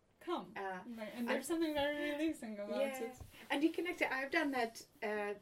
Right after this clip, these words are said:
Speaker 2: too now with the, the way we, uh, divide child baby care and stuff. So I'm like, "Oh, tomorrow I'll have a few hours," and I'll say, so I'm, like, telling my,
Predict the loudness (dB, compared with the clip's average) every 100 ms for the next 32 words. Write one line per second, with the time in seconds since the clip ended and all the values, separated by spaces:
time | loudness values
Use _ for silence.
0 | -12 -8 0 2 2 0 0 0 0 0
1 | 0 0 0 -4 -4 -10 -20 _ _ _
2 | -20 -12 -8 -6 -6 -6 -4 -2 -2 -6
3 | -10 -20 -20 _ _ -6 -4 -2 -6 -8
4 | -2 0 0 -4 -2 -2 -4 -8 -14 -16
5 | -20 -20 -12 -10 -8 -10 -12 -18 -14 -14
6 | -12 -8 -6 -4 -4 -4 -6 -10 -10 -8
7 | -8 -8 -12 -14 -14 -12 -12 -12 -16 -20
8 | -20 _ -14 -10 -8 -10 -16 -14 -2 0
9 | 0 -2 -4